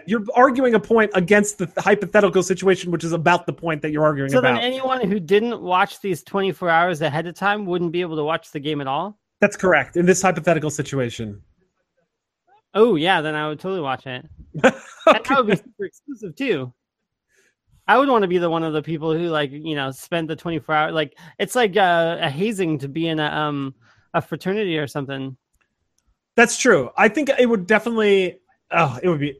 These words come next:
Speaker 1: honestly, it would be terrifying. It'd be terrible. It'd be a total terrible thing. I don't know if,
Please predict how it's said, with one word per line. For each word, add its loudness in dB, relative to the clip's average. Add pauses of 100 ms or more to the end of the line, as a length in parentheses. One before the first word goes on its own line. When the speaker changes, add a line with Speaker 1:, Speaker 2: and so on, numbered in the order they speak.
Speaker 1:
honestly, 0
it -4
would -8
be -6
terrifying. -14
It'd 2
be 4
terrible. -2 (340)
It'd 8
be 8
a 6
total 4
terrible 4
thing. -10 (360)
I 4
don't 4
know 2
if, -6